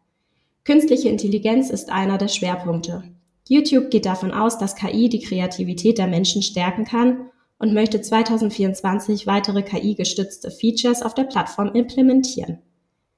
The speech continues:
Schutzmaßnahmen, beispielsweise Label, die Content klar als K I generiert kennzeichnen, sollen in den nächsten Monaten eingeführt werden. Weitere Schwerpunkte sind beispielsweise YouTube T V und Abonnements.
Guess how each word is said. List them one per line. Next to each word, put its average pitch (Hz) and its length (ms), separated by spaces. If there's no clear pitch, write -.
Schutzmaßnahmen, 277 760
beispielsweise 196 720
Label, 196 400
die 196 100
Content 202 420
klar 196 200
als 196 160
K 202 120
I 262 160
generiert 254 460
kennzeichnen, 233 680
sollen 202 200
in 196 100
den 180 140
nächsten 220 320
Monaten 190 440
eingeführt 175 580
werden. 175 500
Weitere 254 340
Schwerpunkte 226 580
sind 196 180
beispielsweise 185 760
YouTube 220 480
T 196 160
V 294 360
und 254 200
Abonnements. 202 800